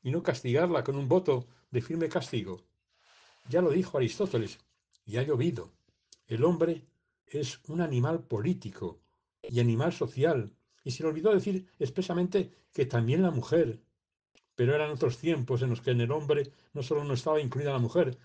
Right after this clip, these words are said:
es que se prescindía olímpicamente de ella, y eso que eran sabios a más no poder.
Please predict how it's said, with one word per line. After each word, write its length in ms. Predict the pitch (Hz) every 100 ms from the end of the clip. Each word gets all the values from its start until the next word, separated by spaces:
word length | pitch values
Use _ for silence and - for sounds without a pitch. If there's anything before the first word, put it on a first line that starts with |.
| _ -
es 100 | 127
que 100 | 175
se 140 | 180
prescindía 640 | 151 123 127 117 185 175
olímpicamente 960 | 147 131 190 165 131 123 127 151 139 127
de 80 | 147
ella, 300 | 120 110 - _ _ _ -
y 80 |
eso 180 | 135 143
que 60 | -
eran 180 | 147 120
sabios 500 | 160 151 147 123 _ _ _
a 100 | 113
más 240 | 127 123
no 140 | 127 123
poder. 320 | 113 123